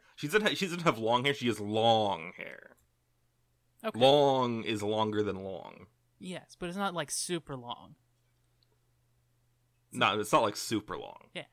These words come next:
Speaker 2: but it's,
Speaker 1: It's
Speaker 2: it's,
Speaker 1: pretty
Speaker 2: it's,
Speaker 1: long,
Speaker 2: it's
Speaker 1: but it's not super
Speaker 2: long.
Speaker 1: long. It's long.
Speaker 2: And she has fire powers.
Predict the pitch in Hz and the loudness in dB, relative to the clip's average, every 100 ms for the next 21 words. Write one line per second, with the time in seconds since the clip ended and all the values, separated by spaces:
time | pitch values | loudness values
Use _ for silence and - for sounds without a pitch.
0 | _ _ _ _ 208 - 220 - - - | _ _ _ _ -8 -6 -2 -2 -2 0
1 | 220 202 185 - 180 160 156 151 147 135 | 0 0 -2 -6 -6 -2 0 2 2 0
2 | 120 117 127 - - - _ _ 104 - | -4 -10 -14 -16 -18 -20 _ _ -8 -8
3 | 98 95 85 58 - _ _ _ _ _ | -10 -8 -8 -12 -20 _ _ _ _ _
4 | _ _ _ _ _ _ _ _ _ _ | _ _ _ _ _ _ _ _ _ _
5 | _ _ _ _ _ _ _ _ _ - | _ _ _ _ _ _ _ _ _ -6
6 | 208 220 208 - 254 320 262 180 123 113 | -4 -2 -2 -4 -2 0 0 -4 -8 -8
7 | 135 - - | -10 -8 -8